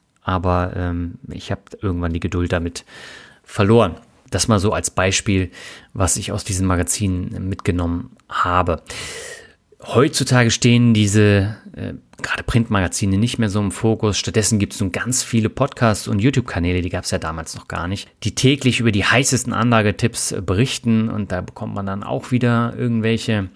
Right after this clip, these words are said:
Dinge ins Ohr gesetzt, die man dann ausprobieren könnte. Und ja, ich habe damals schmerzhaft gelernt, dass es viel wichtiger ist,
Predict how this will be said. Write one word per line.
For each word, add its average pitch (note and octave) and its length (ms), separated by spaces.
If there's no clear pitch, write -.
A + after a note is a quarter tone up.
Dinge A2+ 320
ins A2 220
Ohr C3 200
gesetzt, A2 680
die G#2 80
man G2 200
dann G2 160
ausprobieren G#2 580
könnte. G#2 560
Und G2+ 400
ja, G#2 240
ich F2+ 80
habe - 120
damals G2+ 280
schmerzhaft - 480
gelernt, F#2+ 300
dass F#2+ 120
es F#2 80
viel A#2+ 180
wichtiger C3 280
ist, D3 220